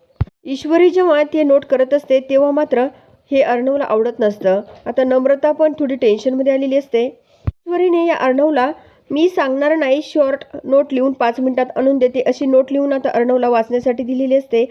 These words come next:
आता अर्णव थोडा रागामध्येच ईश्वरीकडे बघत राहतो. ईश्वरी खुणावून सांगते की, "आलेच मी पाच मिनिटामध्ये." आता इकडे नम्रता आणि हे आकाश दोघेही थोडेसे दूर होतात, दरवाजा लोटून घेतात. इकडे आता अर्णव थोडा विचार करत असतो.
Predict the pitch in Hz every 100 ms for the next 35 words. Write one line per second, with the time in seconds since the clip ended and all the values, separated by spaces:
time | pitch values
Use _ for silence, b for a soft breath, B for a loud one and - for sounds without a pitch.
0 | B B B - 226 165 - 240 285 294
1 | 277 254 214 240 254 254 262 262 240 247
2 | 254 240 247 240 226 214 240 b b b
3 | 240 262 269 269 277 302 269 285 294 240
4 | 226 247 254 226 247 254 262 254 233 247
5 | 240 233 233 220 180 190 b b b -
6 | 226 254 269 269 262 240 254 262 254 277
7 | 247 277 B B B - 240 240 247 -
8 | 233 220 220 233 247 262 269 294 254 262
9 | 269 247 269 277 269 247 233 233 247 262
10 | 220 240 240 208 170 185 b b b -
11 | 254 262 262 254 - 233 247 262 254 220
12 | 214 233 247 233 226 214 196